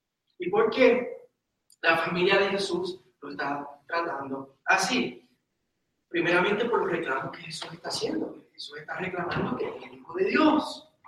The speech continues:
Jesús está reclamando que en Él hay salvación. Los reclamos que Él está haciendo son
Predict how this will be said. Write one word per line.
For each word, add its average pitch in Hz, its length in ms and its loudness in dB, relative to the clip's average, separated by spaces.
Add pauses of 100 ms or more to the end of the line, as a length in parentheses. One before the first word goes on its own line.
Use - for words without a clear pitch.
(480)
Jesús - 280 -8
está 175 200 -4
reclamando 180 800 -2 (260)
que 135 540 0 (840)
en 151 300 -2
Él - 500 0 (800)
hay 165 180 2
salvación. - 920 0 (440)
Los 160 100 -2
reclamos 165 420 2
que 226 80 6
Él 208 60 4
está 214 140 2
haciendo 214 300 4
son 214 400 0